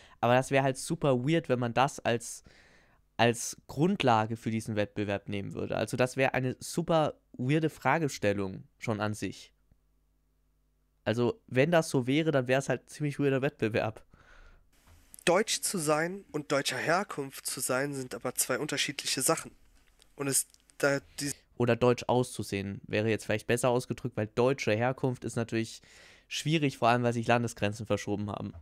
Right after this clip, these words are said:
Speaker 2: Diese Diskussion hatte man auch schon damals mit Miss Japan, ja, wo Miss Japan eine Ukrainerin geworden ist.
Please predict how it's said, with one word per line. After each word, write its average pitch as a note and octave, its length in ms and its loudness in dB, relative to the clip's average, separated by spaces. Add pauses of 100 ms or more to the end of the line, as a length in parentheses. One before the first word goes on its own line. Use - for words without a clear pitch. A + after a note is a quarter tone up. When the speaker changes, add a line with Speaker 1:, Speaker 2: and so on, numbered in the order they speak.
Speaker 2:
Diese C3+ 120 -4
Diskussion E3 580 0
hatte E3 220 -2
man D#3 160 -2
auch D3 100 -2
schon C#3 220 -2
damals E3 460 0
mit - 240 -8
Miss D3+ 220 0
Japan, A#2+ 540 -2 (800)
ja, C3 180 0 (320)
wo C3+ 180 2
Miss C3+ 280 2
Japan D3 600 -2 (720)
eine D3 200 0
Ukrainerin D#3 720 -2
geworden G#2 420 -2
ist. - 320 -4